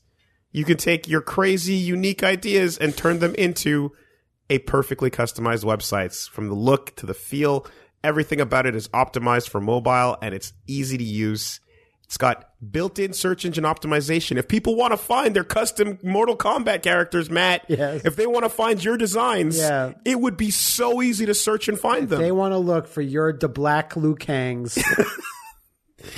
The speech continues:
Speaker 1: If they, if they need your Dark Sonya Blades.
Speaker 2: <laughs> That's,
Speaker 1: So
Speaker 2: that's, I wouldn't even, that's pretty good.
Speaker 1: All right?
Speaker 2: Yeah.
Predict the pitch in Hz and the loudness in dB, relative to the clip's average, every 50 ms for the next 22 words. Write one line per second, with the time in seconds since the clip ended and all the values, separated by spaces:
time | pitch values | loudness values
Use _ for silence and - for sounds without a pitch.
0 | - - - 220 - 190 160 214 247 254 262 254 - - - - - - - - | -14 -2 0 0 0 2 0 0 2 2 2 0 0 -2 -6 -12 -20 -8 -2 -2
1 | 175 170 156 196 226 226 240 233 254 262 285 285 247 190 185 190 196 190 196 - | -2 0 0 0 0 2 0 0 0 0 0 0 0 -2 -2 -4 -4 -6 -8 -12
2 | - - - _ - 147 165 175 165 151 123 - 190 180 196 208 - - - - | -18 -20 -14 _ -2 2 2 2 2 0 0 0 2 4 2 2 2 0 2 2
3 | 185 185 185 180 175 175 165 160 156 165 160 147 - 101 95 110 120 - 160 - | 4 2 2 2 0 0 0 0 0 2 2 2 2 0 -4 -4 -4 -2 -2 -2
4 | - - - - _ - 160 156 - _ _ _ - - 254 277 311 302 - - | -4 -6 -8 -12 _ -10 -10 -10 -12 _ _ _ -2 0 2 2 2 0 -2 -6
5 | - - 247 247 269 269 269 - 247 - 208 214 254 269 254 233 226 208 202 180 | -4 -2 0 2 2 0 -2 -6 -4 -2 0 2 2 2 2 2 2 2 2 2
6 | 175 175 165 151 143 135 135 139 147 175 190 185 - - - - 185 143 127 127 | 2 2 0 0 -2 -4 -4 -2 0 0 0 -2 -4 -8 -6 -4 -4 -4 -4 -4
7 | 156 160 156 147 135 123 131 139 151 160 165 175 196 208 208 196 - - - _ | -4 -4 -2 -2 -2 -2 0 2 2 4 4 4 4 4 2 0 -2 -8 -20 _
8 | _ _ - 131 127 117 | _ _ -6 -4 -4 -4